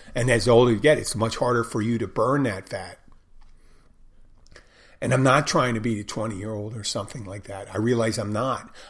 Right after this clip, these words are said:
I'm trying to be a well-maintained person in their later fifties.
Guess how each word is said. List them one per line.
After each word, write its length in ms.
I'm 80
trying 240
to 60
be 160
a 80
well-maintained 720
person 460
in 160
their 160
later 340
fifties. 720